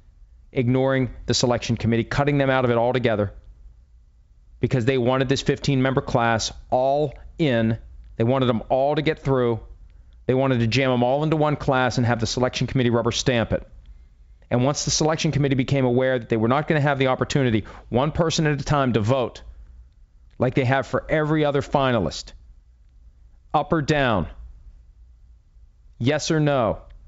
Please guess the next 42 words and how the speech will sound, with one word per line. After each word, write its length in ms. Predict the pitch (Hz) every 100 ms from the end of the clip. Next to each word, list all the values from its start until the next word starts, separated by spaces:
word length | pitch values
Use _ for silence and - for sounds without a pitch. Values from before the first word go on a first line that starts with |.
| -
you 100 | 120
have 160 | 131
to 120 | 120 92 - - - - - - -
pass 320 | - 143 151
that 240 | 165 151
threshold. 360 | - 143 - 101
I 20 |
think 120 | 107
it's 100 | 110 -
eighty 220 | 135 135
percent. 500 | 127 135 - 127 - - - - - - - - - - - - - - - - - - - -
Once 300 | 120 139 165
they 140 | - 165
found 240 | 160 151
out 180 | 151 175
about 320 | 151 120 117
it 160 | 117 - -
and 160 | 143
started 380 | - - 147 135
sending 480 | - 151 135 131 113 - -
messages 640 | - 135 147 147 120 120 104
back 400 | 123 117 113 -
publicly 480 | 160 147 135 135
and 100 | 117
privately 480 | - 147 165 139 131
to 80 | 123
the 80 | 117
Hall 220 | 117 135
of 80 | 113
Fame, 260 | 165 170
"Hey, 160 | 135 151
there's 220 | 131 143
a 20 |
chance 300 | 143 170 147
all 100 | 143
fifteen 420 | 139 147 131 156 156
of 60 |
these 140 | 135 117
guys 260 | 127 123
aren't 160 | 120 107
getting 220 | 113 120
in. 240 | 131 117